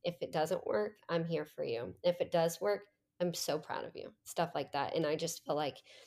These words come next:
in that time of my life, living forever away from home, you know, like, I was states away, I was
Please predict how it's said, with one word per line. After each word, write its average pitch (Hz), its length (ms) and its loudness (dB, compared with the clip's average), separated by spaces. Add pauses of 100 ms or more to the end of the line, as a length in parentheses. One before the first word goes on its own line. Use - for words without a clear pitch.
(260)
in 180 140 0
that 233 200 2
time 196 240 2
of 170 120 0
my 160 140 0
life, 151 400 0 (100)
living 160 480 4
forever 147 460 -2
away 139 500 0 (500)
from 165 200 2
home, 143 440 2
you 160 100 2
know, 131 160 0
like, 135 180 -4
I 160 60 0
was 156 160 -4
states - 440 0
away, 147 180 0
I 143 60 0
was 143 160 -6